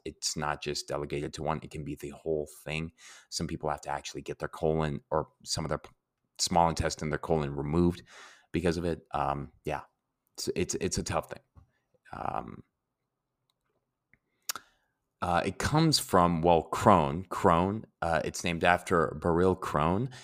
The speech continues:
who is the American doctor who first described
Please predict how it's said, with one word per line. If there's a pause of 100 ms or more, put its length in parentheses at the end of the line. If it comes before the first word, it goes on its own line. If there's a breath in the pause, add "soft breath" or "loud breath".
(220 loud breath)
who
is
the
American
doctor (260 soft breath)
who
first
described